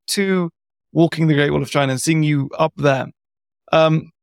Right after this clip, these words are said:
and it's exactly as you say, isn't it? It's a, it's acceptance, which is hard, but also kind of liberating and gives you room to actually take the steps that need to be taken to get to where you want to, uh, be that the Great Wall of China or whatever. Um,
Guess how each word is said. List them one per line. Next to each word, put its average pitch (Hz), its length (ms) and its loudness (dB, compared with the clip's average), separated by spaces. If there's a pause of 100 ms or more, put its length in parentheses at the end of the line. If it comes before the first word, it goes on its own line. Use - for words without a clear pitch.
(160)
and 170 140 2
it's 151 120 2
exactly 156 340 0
as 135 100 0
you 131 60 -4
say, 135 280 0
isn't 131 200 -2
it? 127 100 -6
It's 135 140 -6
a, - 200 -2
it's - 140 -4
acceptance, 165 760 -2
which 160 320 -2
is 156 120 -6
hard, 170 360 0
but 160 80 -8
also 165 260 -4
kind 170 180 -4
of 139 80 -4
liberating 151 720 0
and 135 160 -8
gives 143 220 0
you 143 120 -4
room 143 500 0 (120)
to 127 280 -6 (360)
actually 156 420 -4
take 160 320 -2
the 156 80 -6
steps - 320 -4
that - 120 -14
need 147 260 -2
to - 60 -10
be 139 120 -4
taken 131 480 -4
to 127 260 -8 (420)
get 135 180 -4
to 131 80 -4
where 143 80 4
you 147 120 6
want 196 240 2
to, 127 180 -8 (340)
uh, 123 140 -10
be 139 180 -4
that 139 160 -2
the 143 60 -10
Great 143 220 0
Wall 143 140 0
of 139 100 -4
China 131 380 -4
or 135 300 -6 (440)
whatever. 135 560 0 (640)
Um, 165 320 2